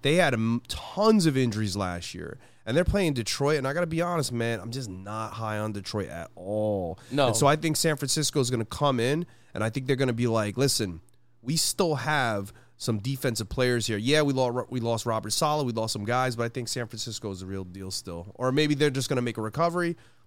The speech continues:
Speaker 1: but I think they're gonna have a much better year this year than they did last year.
Speaker 2: I love it.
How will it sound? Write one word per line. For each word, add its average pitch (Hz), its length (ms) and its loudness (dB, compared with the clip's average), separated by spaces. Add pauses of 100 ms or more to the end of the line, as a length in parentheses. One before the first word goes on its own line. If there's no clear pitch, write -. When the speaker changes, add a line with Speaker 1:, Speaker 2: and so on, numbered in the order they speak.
(240)
Speaker 1:
but 127 140 2
I 139 120 2
think 135 240 -2
they're 135 120 2
gonna 120 420 0
have 127 180 0
a 113 60 2
much 120 340 2
better 113 200 2
year 101 220 0
this 98 260 -4
year 101 80 -4
than 90 160 -8
they 85 120 -10
did 78 160 -14
last - 320 -16
year. - 140 -20 (800)
Speaker 2:
I 117 60 -6
love 127 280 6
it. 110 120 -4